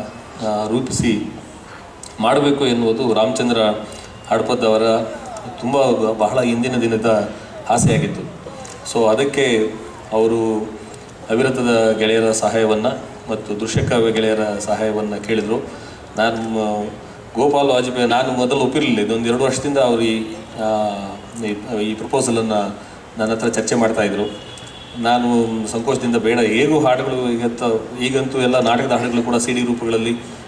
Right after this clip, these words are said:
ಎಲ್ಲ ಸಿಗ್ತಾ ಇರೋದ್ರಿಂದ ಮತ್ತು ಹಲವು ಅನೇಕ ನಾಟಕಗಳು, ನನ್ನ ಇನ್ನೂ ನಾಟಕಗಳು ಪ್ರದರ್ಶನಗಳೇನು ಕಾಣ್ತಾ ಇರೋದ್ರಿಂದ, ಹಾಗಾಗಿ ಈ ಥರದ ಒಂದು ಕಾರ್ಯಕ್ರಮದ ಅವಶ್ಯಕತೆ ಇಲ್ಲ ಅಂತ ನಾನು ಮುಂದಾಗ್ತಾ ಬಂದೆ.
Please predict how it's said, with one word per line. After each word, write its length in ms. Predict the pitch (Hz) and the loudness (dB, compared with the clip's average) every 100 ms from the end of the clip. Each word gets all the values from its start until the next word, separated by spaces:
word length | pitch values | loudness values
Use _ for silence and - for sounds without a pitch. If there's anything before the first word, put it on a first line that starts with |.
| - | -8
ಎಲ್ಲ 120 | 117 | -2
ಸಿಗ್ತಾ 320 | 120 120 - 123 | -2 -2 0 2
ಇರೋದ್ರಿಂದ 320 | 113 110 110 131 - - 120 | 2 0 0 -2 -2 -6 -4
ಮತ್ತು 220 | 123 135 | -2 0
ಹಲವು 360 | 120 120 127 117 | 0 2 2 2
ಅನೇಕ 280 | 143 151 | 2 2
ನಾಟಕಗಳು, 480 | 143 123 123 127 123 | 2 2 0 -2 0
ನನ್ನ 220 | 120 117 | 2 2
ಇನ್ನೂ 280 | 117 123 156 | 2 2 4
ನಾಟಕಗಳು 380 | 123 120 123 123 | 4 2 0 -2
ಪ್ರದರ್ಶನಗಳೇನು 640 | 107 127 - 143 143 143 | -2 -2 -2 2 2 2
ಕಾಣ್ತಾ 260 | 120 120 120 | 2 2 2
ಇರೋದ್ರಿಂದ, 380 | 113 107 107 104 107 - - - - - | 2 2 0 0 -4 -8 -14 -16 -10 -2
ಹಾಗಾಗಿ 680 | 110 123 120 123 110 113 - - - | 0 0 0 0 0 -2 -8 -14 -4
ಈ 60 | 117 | -2
ಥರದ 200 | 123 120 | 0 2
ಒಂದು 540 | 117 113 110 110 104 | 2 4 4 4 2
ಕಾರ್ಯಕ್ರಮದ 420 | 110 117 120 117 | 2 2 2 2
ಅವಶ್ಯಕತೆ 440 | 110 113 113 113 117 | 4 2 0 -2 0
ಇಲ್ಲ 140 | 113 | 2
ಅಂತ 180 | 120 120 | 0 0
ನಾನು 280 | 123 110 113 | 0 0 -2
ಮುಂದಾಗ್ತಾ 420 | 120 127 - - | 0 2 2 0
ಬಂದೆ. 240 | 107 104 | -2 -4